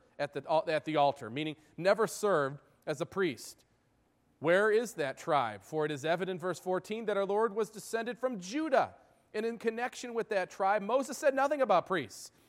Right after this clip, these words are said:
So this priesthood is beyond your box. This priesthood is bigger and better than the priesthood you've come to know.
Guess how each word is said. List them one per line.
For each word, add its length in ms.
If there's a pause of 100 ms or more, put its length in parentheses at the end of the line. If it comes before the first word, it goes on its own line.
(160)
So 180
this 240
priesthood 580 (220)
is 140
beyond 500
your 100
box. 680 (180)
This 160
priesthood 580 (240)
is 220
bigger 500
and 200
better 300
than 160
the 60
priesthood 400
you've 120
come 200
to 60
know. 320